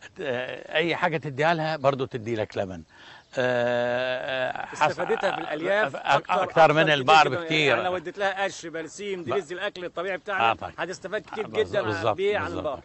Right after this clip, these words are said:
Speaker 1: آه.
Speaker 2: وده دايمًا اللي بيغذوا
Speaker 1: آه.
Speaker 2: البقر مش هم بيعرفوش يغذوا في الجاموس.
Speaker 1: آه، اللي
Speaker 2: تلاقي
Speaker 1: ش-،
Speaker 2: دايمًا
Speaker 1: ده، ده موضوع تاني.
Speaker 2: آه،
Speaker 1: اللي يشتغل،
Speaker 2: المستشارين
Speaker 1: اللي يشتغل
Speaker 2: بتاع
Speaker 1: في البقر بعيد عن الجاموس.
Speaker 2: بالظبط، يعني إحنا
Speaker 1: الجاموس لازم تعاشره
Speaker 2: ب-،
Speaker 1: وتعرفه
Speaker 2: بالظبط.
Speaker 1: عشان ت-، ت-
Speaker 2: احنا شفنا نماذج كانت ناجحة جدًا في البقر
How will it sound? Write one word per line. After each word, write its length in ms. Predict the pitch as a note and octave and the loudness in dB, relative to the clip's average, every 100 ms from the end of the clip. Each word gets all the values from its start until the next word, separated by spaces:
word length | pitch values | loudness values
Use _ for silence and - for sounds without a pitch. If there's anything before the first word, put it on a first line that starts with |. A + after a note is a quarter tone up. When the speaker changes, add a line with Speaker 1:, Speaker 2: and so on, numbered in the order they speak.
| - | -10
Speaker 1:
آه. 140 | A#2+ F3+ | -4 -2
Speaker 2:
وده 160 | G3+ | -2
دايمًا 260 | G3+ A3+ A3 | -2 -2 -4
اللي 280 | F#3 E3 D3+ | -6 -10 -8
بيغذوا 520 | D#3 D#3+ D3 A3 F3+ | -8 -6 -4 -2 -2
Speaker 1:
آه. 40 | |
Speaker 2:
البقر 380 | E3 D#3 G#3+ G#3+ | -4 -4 -2 -2
مش 340 | F3 D#3 D3 F#3+ | -4 -10 -10 -8
هم 280 | G#3+ G#3 | -8 -8
بيعرفوش 460 | F3+ D#3+ C#3+ D#3+ F#3 | -8 -6 -6 -6 -8
يغذوا 320 | F#3 G3+ E3 | -6 -8 -8
في 60 | D3 | -14
الجاموس. 480 | C#3+ B2 C3 A#2+ - | -14 -12 -12 -12 0
Speaker 1:
آه، 160 | F#3 | 4
اللي 140 | G3 D#3+ | 4 4
Speaker 2:
تلاقي 160 | D3 | 4
Speaker 1:
ش-، 40 | D3 | 2
Speaker 2:
دايمًا 200 | G#3 G3+ F#3 E3+ | 0 -2 -4 2
Speaker 1:
ده، 160 | C#3+ | 2
ده 160 | C#3+ D#3+ | 4 4
موضوع 300 | E3 E3 E3 | 4 4 2
تاني. 300 | C#3 E3 D#3 | 2 2 4
Speaker 2:
آه، 100 | E3 | 2
Speaker 1:
اللي 120 | D3+ | 2
يشتغل، 200 | - G#3 | 2 6
Speaker 2:
المستشارين 180 | F3+ F3 | 6 6
Speaker 1:
اللي 100 | - | 2
يشتغل 180 | G3+ F3+ | 4 6
Speaker 2:
بتاع 100 | D#3 | 6
Speaker 1:
في 80 | D3+ | 4
البقر 520 | D3 E3+ F#3 E3 D3 | 4 6 6 4 -4
بعيد 340 | A#2 C3 D3+ | -6 -4 -2
عن 180 | B2 A#2+ | -2 -4
الجاموس. 280 | G2+ G2+ F#2+ | -4 -8 -6
Speaker 2:
بالظبط، 400 | D#3 C3 F#3 D#3+ | -6 -2 0 0
يعني 160 | D#3+ C#3 | -2 2
إحنا 140 | B2 | 4
Speaker 1:
الجاموس 260 | C3 E3+ C#3+ | 6 6 6
لازم 220 | D#3 C#3+ | 4 4
تعاشره 440 | - B2 D3+ - | 4 4 4 2
Speaker 2:
ب-، 80 | A#2+ | -4
Speaker 1:
وتعرفه 460 | - G#2+ A#2+ A#2+ G2+ | 0 4 4 2 -2
Speaker 2:
بالظبط. 480 | - D3+ C3+ D#3+ C#3+ | -8 -10 -2 -2 0
Speaker 1:
عشان 360 | A2+ A#2+ B2+ | -2 0 -2
ت-، 60 | A2+ | -2
ت- 140 | A#2+ | -4
Speaker 2:
احنا 460 | A#2+ G#2+ G2+ E3 F3+ | -4 -6 -6 -8 -8
شفنا 240 | F3 A#3+ | -8 -6
نماذج 340 | G#3 G3+ B3 F#3+ | -4 -2 -2 -4
كانت 200 | D#3+ D#3+ | -8 -8
ناجحة 240 | A3+ G#3 F3+ | -8 -8 -8
جدًا 300 | G#3 F#3 G3 | -8 -6 -8
في 100 | E3+ | -8
البقر 340 | D3+ G3 G#3 | -6 -4 -2